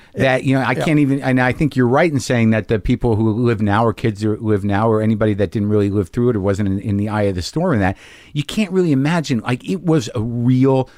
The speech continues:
Speaker 1: sh-, cultural shift in, in how people saw the government, how they saw themselves, how they saw music, how they saw,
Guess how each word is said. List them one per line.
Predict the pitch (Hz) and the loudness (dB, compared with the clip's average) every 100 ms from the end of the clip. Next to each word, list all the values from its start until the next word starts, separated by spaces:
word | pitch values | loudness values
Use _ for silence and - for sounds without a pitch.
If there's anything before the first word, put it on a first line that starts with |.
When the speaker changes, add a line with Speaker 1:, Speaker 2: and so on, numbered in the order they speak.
| _ | _
Speaker 1:
sh-, | - - - | -14 -10 -8
cultural | - 156 165 - 156 135 | -2 -2 -2 -4 -4 -4
shift | - - 139 95 - - - - - _ - | -6 -2 0 0 -2 -14 -20 -20 -20 _ -4
in, | 117 | 0
in | 123 117 | 0 0
how | 110 123 113 | 0 0 -2
people | - 139 131 113 110 | -2 -4 0 -2 -2
saw | - 123 | -4 -2
the | 95 | -2
government, | 87 117 156 185 95 82 - - | -2 -2 0 -2 -2 -6 -18 -4
how | 113 | -2
they | 107 | 0
saw | - 101 | 0 -2
themselves, | 90 - - 156 185 175 - - - | -2 -4 0 0 0 -6 -14 -18 -8
how | 110 | -2
they | 110 | -2
saw | 104 117 95 | -2 0 2
music, | 104 156 160 185 175 - - - | 2 2 2 -2 -2 -12 -20 -6
how | 113 | -2
they | 110 107 | 0 0
saw, | - 131 113 101 | 0 2 4 4